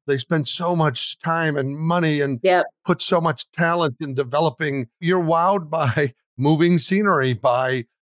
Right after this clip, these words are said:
Speaker 1: lighting effects, by
Speaker 2: Yeah.
Speaker 1: so much.
Speaker 2: Absolutely.
Speaker 1: And if there is ever a thing where you can escape in, you know, as an adult, where you can walk into a building and walk out a little diff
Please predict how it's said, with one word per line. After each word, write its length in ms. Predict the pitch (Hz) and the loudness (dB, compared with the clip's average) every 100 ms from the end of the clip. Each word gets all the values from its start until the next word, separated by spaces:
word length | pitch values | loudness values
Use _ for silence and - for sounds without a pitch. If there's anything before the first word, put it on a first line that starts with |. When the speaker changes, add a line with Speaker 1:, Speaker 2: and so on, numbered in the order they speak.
| - | -2
Speaker 1:
lighting 400 | 143 180 180 151 | 2 2 2 2
effects, 480 | 131 139 123 - - | 0 2 0 0 0
by 120 | 190 | 2
Speaker 2:
Yeah. 40 | 175 | 2
Speaker 1:
so 520 | - 165 165 180 175 | 0 0 2 2 0
much. 580 | 165 202 139 107 - - - | 2 2 0 -6 -14 -14 -6
Speaker 2:
Absolutely. 280 | 185 185 - _ | -4 -4 -10 _
Speaker 1:
And 140 | 143 160 | 2 2
if 100 | - | 2
there 160 | 170 | 0
is 120 | 156 160 | 2 2
ever 280 | 220 214 170 | 4 4 2
a 80 | |
thing 240 | - 170 160 | 0 -2 0
where 100 | 160 | -2
you 140 | 151 | -2
can 160 | 135 147 | -4 -2
escape 560 | 135 - - 190 143 - _ _ _ _ _ | -2 -2 2 4 2 -2 _ _ _ _ _
in, 280 | 147 139 135 | -2 -2 -2
you 120 | 180 | 2
know, 180 | 180 143 | 4 4
as 160 | 147 135 | 2 -2
an 60 | |
adult, 380 | 135 185 180 147 | -4 0 0 0
where 80 | 143 | -2
you 120 | 143 | -4
can 220 | 143 139 131 | -4 -6 0
walk 280 | 151 147 - | 2 2 0
into 300 | 175 185 165 | 0 2 2
a 40 | 151 | 2
building 540 | 160 180 147 131 123 - _ 131 | 2 2 0 0 -4 -10 _ -4
and 160 | 135 | -2
walk 240 | 143 156 185 | 0 0 2
out 120 | 165 | 0
a 40 | |
little 180 | 160 143 | 0 -2
diff 200 | 117 - | -2 -2